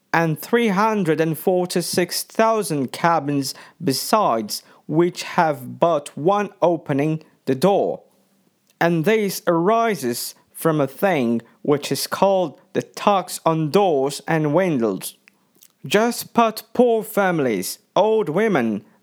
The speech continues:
and little children in those buildings, and behold the fevers and maladies which result. Alas, God gives air to men,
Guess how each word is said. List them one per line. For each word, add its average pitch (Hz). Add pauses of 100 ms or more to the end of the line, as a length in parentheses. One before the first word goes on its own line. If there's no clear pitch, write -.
and 170
little 156
children 160
in 156
those 151
buildings, 135 (360)
and 160
behold 180
the 139
fevers 165 (240)
and 156
maladies 170
which 151
result. 135 (480)
Alas, 156 (560)
God 180
gives 175
air 185
to 175
men, 170